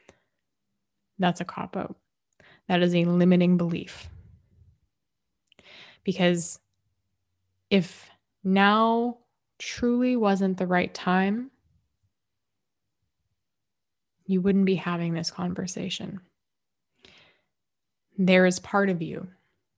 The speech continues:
that is calling you to change. Your soul, your higher self is calling you to step into your purpose.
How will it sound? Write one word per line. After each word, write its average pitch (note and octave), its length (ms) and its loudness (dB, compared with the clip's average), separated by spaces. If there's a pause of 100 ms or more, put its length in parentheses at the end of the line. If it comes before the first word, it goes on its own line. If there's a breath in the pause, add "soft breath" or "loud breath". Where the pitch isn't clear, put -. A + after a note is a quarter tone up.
(920)
that E3+ 220 -2
is E3 140 -4
calling F#3+ 500 4
you F3+ 120 4
to F3 100 -2
change. - 560 -6 (680 loud breath)
Your F3 220 0
soul, G#3+ 600 4 (300)
your F#3 100 -12
higher F#3+ 380 -2
self G3+ 380 0
is F#3+ 100 -8
calling G3 340 0
you F#3 80 2
to F#3 80 -8
step - 380 -6
into F3 240 -4
your E3+ 100 -8
purpose. F3+ 680 -8